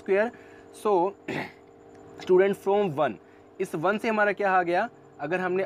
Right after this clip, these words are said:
R को यहाँ पर नीचे भेज दिया तो क्या बन जाएगा? X upon R, R की हमने value find करी है तो बन जाएगा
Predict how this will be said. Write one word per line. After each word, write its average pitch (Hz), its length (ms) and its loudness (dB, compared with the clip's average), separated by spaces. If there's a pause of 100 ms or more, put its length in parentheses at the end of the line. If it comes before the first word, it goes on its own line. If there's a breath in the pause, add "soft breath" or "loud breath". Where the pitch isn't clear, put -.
(100)
R 156 160 2
को 185 100 -4
यहाँ 175 120 0
पर 175 80 -4
नीचे 165 240 -2
भेज 170 200 -2
दिया 170 120 -2
तो 175 80 -4
क्या 175 120 0
बन 170 140 0
जाएगा? 165 200 0 (120)
X 160 100 -6
upon 175 340 -2 (140)
R, 147 160 2 (240)
R 151 60 0
की 165 120 -8
हमने 165 200 -8
value 135 260 -2
find 160 340 -4
करी 170 180 0
है 170 60 0
तो 165 80 -4
बन 151 160 -4
जाएगा 147 400 2